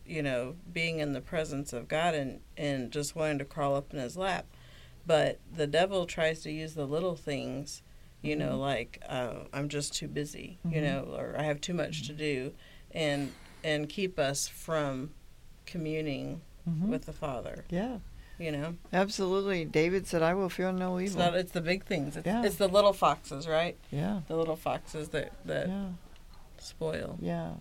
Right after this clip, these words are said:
Speaker 2: "I will fear no evil." And we get to the
Speaker 1: Mm-hmm.
Speaker 2: place, you know, where, like you said, Chris, we know that he's walking with us.
Speaker 1: Mm-hmm.
Speaker 2: We, we really get that revelation.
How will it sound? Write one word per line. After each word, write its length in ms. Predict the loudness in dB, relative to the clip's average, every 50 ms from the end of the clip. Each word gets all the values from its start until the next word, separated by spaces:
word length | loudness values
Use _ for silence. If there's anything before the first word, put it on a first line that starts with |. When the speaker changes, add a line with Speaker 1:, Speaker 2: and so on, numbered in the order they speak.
| -12 -16 -18 -20 -14 -8 -4
Speaker 2:
"I 60 | -2
will 140 | -2 -2 -2
fear 220 | -2 0 0 2 2
no 180 | 4 4 4
evil." 260 | 4 2 2 0 -2 -2
And 160 | -2 -2 0 0
we 280 | 2 2 2 0 0 -4 -6 0
get 160 | 0 2 2 4
to 100 | 2 2
the 80 | 2 2
Speaker 1:
Mm-hmm. 80 | 4 4
Speaker 2:
place, 340 | 4 4 4 2 0 0
you 60 | 0 2
know, 120 | 2 2
where, 300 | 4 4 4 4 2 2 -2 -6 -8 -8 -8 -8 -6 -6 -6 -6 -2
like 160 | -2 0 0
you 80 | 0 2
said, 340 | 4 8 10 10 10 8 4 -2 -6 -8 -8 -8 -4
Chris, 380 | 4 6 6 6 6 2 0
we 120 | 2 2 4
know 280 | 4 4 4 2 2
that 100 | 0 0
he's 320 | 0 -2 -2 -2 -4 -4 0
walking 480 | 0 0 0 0 -2 -4 -4 -4 -4
with 180 | -4 -6 -6 -6 -8
us. 200 | -10 -8 -8 -6 -2
Speaker 1:
Mm-hmm. 100 | 2 4
Speaker 2:
We, 280 | 6 6 6 2 0 -2
we 160 | 0 0 2
really 360 | 4 4 4 4 6 4 4
get 340 | 2 0 2 2 2 2 4
that 180 | 4 4 4 6
revelation. 840 | 4 4 4 4 4 4 4 4 4 2 0 -2 -4 -4 -6 -6